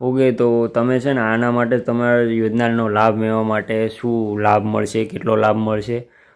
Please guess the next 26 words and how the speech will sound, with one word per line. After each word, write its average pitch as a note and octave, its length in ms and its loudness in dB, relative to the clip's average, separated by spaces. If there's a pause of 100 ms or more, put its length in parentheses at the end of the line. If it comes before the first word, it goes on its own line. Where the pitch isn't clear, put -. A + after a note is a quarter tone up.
(160)
અને A2+ 280 0
એના A2+ 160 2
માટે A#2 240 2
પાત્રતા A#2 600 0
શું A#2 180 -4
જોઈશે, G2+ 480 -6 (440)
ઓછો A#2 320 0
અથવા A#2 340 2
તો A#2 160 0
તેના A2+ 240 -2
માટે A2 280 -2
ડોક્યુમેન્ટ A2+ 580 -4
શું A2 200 -6
શું A2 180 -4
જોઈશે, G#2 380 0
તે G#2+ 120 -6
બધું G#2 320 0
જ A2 80 2
આપણે A2 240 2
આ G#2+ 60 2
વીડિયોની G#2+ 460 -2
અંદર G#2 360 -2
માહિતી G#2 380 -4
મેળવી G#2 300 0
લઈશું. G2+ 280 -2
ઓકે, B2+ 180 -4